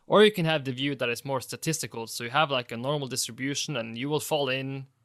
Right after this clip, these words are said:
in every, in, in a random part. Of course, you can act on it and improve it, but it, it more about t-, life is a bit more random. Do you have a, do you have a view on that at all, or?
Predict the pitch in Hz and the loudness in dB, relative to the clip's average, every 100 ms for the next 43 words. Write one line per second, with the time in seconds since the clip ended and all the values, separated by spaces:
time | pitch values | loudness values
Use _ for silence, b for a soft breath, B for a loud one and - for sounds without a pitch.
0 | - 113 104 127 123 123 135 131 - 78 | -4 -2 -2 -4 -4 -4 -4 -6 -10 -10
1 | 123 117 B B 139 147 135 143 151 143 | -8 -10 B B 0 2 4 4 2 0
2 | - 139 143 120 - - 143 - 120 123 | -4 -2 -2 -4 -8 0 0 0 -4 -2
3 | 117 117 117 135 - 143 139 - 110 110 | -2 -2 0 0 0 -6 -6 -6 -8 -8
4 | 113 113 - 156 165 - 113 110 - 117 | -8 -4 0 2 0 -4 -6 -6 -12 -14
5 | 110 117 120 131 131 120 120 113 113 113 | -10 -10 -8 -2 2 2 0 -2 -2 -4
6 | - - b b b b _ _ - - | -8 -12 b b b b _ _ -12 -10
7 | - 135 139 135 135 120 - - 113 - | -8 4 4 4 0 -4 -6 -10 -10 -4
8 | 127 139 120 123 120 110 110 b b 165 | -2 -2 -2 0 -2 -4 -10 b b 0
9 | 156 208 254 202 - 147 135 202 170 170 | 2 2 2 -2 -4 -4 -2 -2 -2 -6
10 | 208 226 127 123 165 285 - - | -2 -2 -2 -2 -4 -8 -8 -8